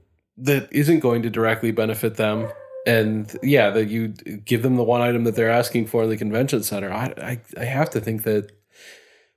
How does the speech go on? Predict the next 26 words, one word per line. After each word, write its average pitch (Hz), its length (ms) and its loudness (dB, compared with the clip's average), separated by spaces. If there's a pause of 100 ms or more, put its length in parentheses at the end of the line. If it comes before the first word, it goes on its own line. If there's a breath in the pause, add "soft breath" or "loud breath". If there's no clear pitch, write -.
uh, - 80 2
you 120 240 2
know, 117 200 4
th-, 127 240 -4
this 180 260 4
administration 190 640 4
has 127 120 2
not 147 220 4
been 131 120 4
a 120 40 2
success - 500 0
for - 140 0
a 117 80 4
lot 131 240 4
of - 160 -2
people, 107 320 0
but 107 300 -2
th-, 104 240 -8
I 120 160 2
would 123 160 0
think 139 200 0
it's 123 200 -2
a 113 60 -6
success 120 420 0
for 123 160 0
them. 160 300 4